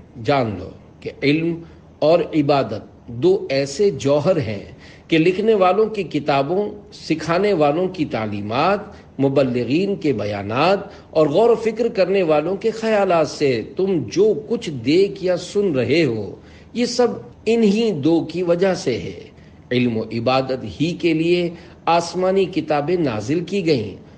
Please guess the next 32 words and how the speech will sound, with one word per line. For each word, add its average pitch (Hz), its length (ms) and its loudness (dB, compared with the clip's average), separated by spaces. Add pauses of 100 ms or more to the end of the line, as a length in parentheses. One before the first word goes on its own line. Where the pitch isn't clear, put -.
(120)
और 160 200 2
हजरात 202 520 2
रसूल 180 560 0
किराम 156 520 0
अलैहिमुस्सलाम 151 1160 -2
भेजे 107 380 -2
गए, 110 380 -4 (340)
बल्कि 113 320 -4
ज़मीन 123 400 -2
व 120 120 -2
आसमान 123 760 -2 (300)
और 143 140 4
उनकी 170 280 -2
सारी 202 500 0
मखलूक 165 680 -2
को 147 320 0
इन 196 280 -2
दोनों 202 460 2
ही 190 240 -2
की 202 160 -2
वजह 143 320 2
से 165 220 -4
पैदा 110 380 -8
किया 170 320 0
गया 123 240 0
है। - 300 -12 (640)
कुछ 247 180 2
आगे 214 260 4
चलकर 180 420 0
मजीद 139 380 -2
लिखते 131 360 -2
हैं, - 280 -8